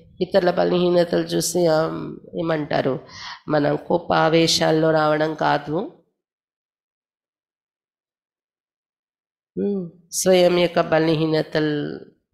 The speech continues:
విషయంలోనే సమర్థించుకోవటం కాదు. బ్యాలెన్స్ చేసుకోవాలి ఇవన్నీ కూడా.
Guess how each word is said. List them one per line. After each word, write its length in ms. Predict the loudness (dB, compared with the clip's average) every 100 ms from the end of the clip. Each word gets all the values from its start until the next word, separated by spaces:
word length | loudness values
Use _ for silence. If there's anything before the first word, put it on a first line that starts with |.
| _ -6
విషయంలోనే 760 | -2 0 0 2 0 0 -4 -8 -20 _
సమర్థించుకోవటం 1120 | -4 -2 0 0 0 -2 -4 -4 -2 -2 -4
కాదు. 600 | -2 -2 -2 -4 -6 -8 _ _ _ _ _ _ _ _ _ _ _ _ _ -10 0
బ్యాలెన్స్ 600 | 2 2 0 0 -2 -4
చేసుకోవాలి 500 | -6 -8 -6 -4 -4
ఇవన్నీ 420 | -4 -6 -6 -8
కూడా. 300 | -10 -14 -16